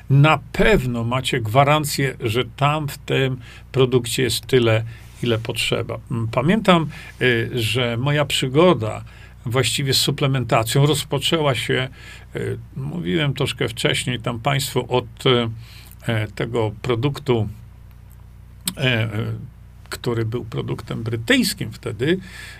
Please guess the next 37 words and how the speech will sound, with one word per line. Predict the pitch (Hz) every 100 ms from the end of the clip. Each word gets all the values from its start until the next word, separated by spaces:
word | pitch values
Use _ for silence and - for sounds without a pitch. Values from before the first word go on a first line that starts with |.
| -
e, | 123 117 113
bo | 117 113
to | 113
był | 113 117
pierwszy | 113 143 139 - 127
produkt | - 123 120 117 -
E | 135
P | 147 143
A, | 113 107 117 - -
E | 120
P | 113 117
A |
Forte. | 113 123 117 - - - - - - -
Natomiast | 113 170 226 -
jeśli | 170 -
chodzi | 135 165 156 -
o | 123
produkcję | 113 123 104 113 240 - - - 110 - - - -
już | 127 120 117 -
taką, | 123 - 123 113 113 - - -
e, | 117 110 113 117 - - - -
dla, | 117 123 117 117 120 117
dla, | 120 120
dla | 117 120
ludzi, | 120 170 - 113 110 - - - -
e, | 110 107 -
przez | - 139
Visanto, | 107 143 - 196 151 127
przez | - 107
Visanto | 113 - 160 151 92
dawno | 95 151 185 139 123
temu, | 120 156 131
to | 117
już | 120 104
było | 117 107
lata | 131 147 107
temu, | - 95 98 170